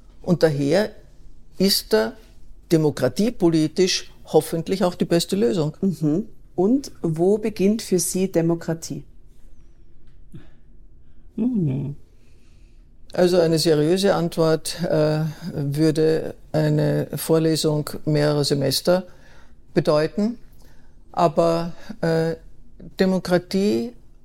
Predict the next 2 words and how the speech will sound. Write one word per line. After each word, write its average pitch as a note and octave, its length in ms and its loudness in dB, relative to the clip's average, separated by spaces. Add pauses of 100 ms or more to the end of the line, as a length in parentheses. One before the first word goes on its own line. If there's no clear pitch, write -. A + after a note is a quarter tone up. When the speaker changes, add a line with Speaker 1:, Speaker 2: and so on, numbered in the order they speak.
(540)
Speaker 1:
beginnt, G#3 760 0 (1900)
beginnt G#3 680 0